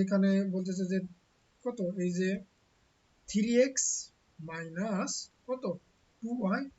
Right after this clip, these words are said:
প্লাস জেড। তাহলে এটাকে এবার আমরা কি করবো? সমাধান করবো। তো চলো আমরা এই সমাধানটা দেখি এবার। তাহলে এবার হচ্ছে চোদ্দ।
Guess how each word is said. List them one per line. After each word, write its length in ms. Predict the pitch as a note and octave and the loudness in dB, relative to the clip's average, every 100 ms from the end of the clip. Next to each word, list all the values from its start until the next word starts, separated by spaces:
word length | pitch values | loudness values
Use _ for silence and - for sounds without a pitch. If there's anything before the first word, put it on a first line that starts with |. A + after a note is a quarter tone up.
| - | -8
প্লাস 220 | F3+ G3 F3+ | -2 -2 0
জেড। 220 | A#3 G3 - - | 0 -2 -6 -6
তাহলে 160 | G3+ C4+ | -6 -4
এটাকে 260 | F#3 G3+ G3 F3+ F3+ G#3+ | -4 -4 -4 -4 -4 -6
এবার 140 | F3+ F3 | -6 -4
আমরা 160 | E3+ | -6
কি 120 | E3+ F3 | -8 -10
করবো? 220 | E3+ - | -8 -8
সমাধান 380 | - G3+ F3 E3+ - | -6 -6 -6 -8 -8
করবো। 220 | G#3 E3+ _ _ _ _ - | -8 -8 _ _ _ _ -10
তো 40 | |
চলো 240 | G3 A3+ A3+ | -6 -2 -2
আমরা 260 | G3+ G3 G#3 | -2 -2 -2
এই 140 | G3+ | 0
সমাধানটা 480 | F#3+ G#3 F#3+ F#3 F3 | 0 0 -2 -2 -4
দেখি 240 | F3 F3 F3+ | -4 -6 -6
এবার। 240 | E3 A3+ F4+ _ _ _ _ _ _ - _ _ _ _ _ - - _ _ _ _ _ _ _ _ _ _ _ _ _ _ _ G#3+ G3 - _ _ _ _ _ _ _ _ _ _ _ _ _ _ _ _ _ | -4 -4 -6 _ _ _ _ _ _ -20 _ _ _ _ _ -20 -20 _ _ _ _ _ _ _ _ _ _ _ _ _ _ _ -4 -4 -8 _ _ _ _ _ _ _ _ _ _ _ _ _ _ _ _ _
তাহলে 200 | - F3 | -10 -4
এবার 140 | F3 F3 | -4 -4
হচ্ছে 200 | F3+ G3 | -6 -10
চোদ্দ। 520 | - F3 D3+ C#3+ | -8 -10 -10 -12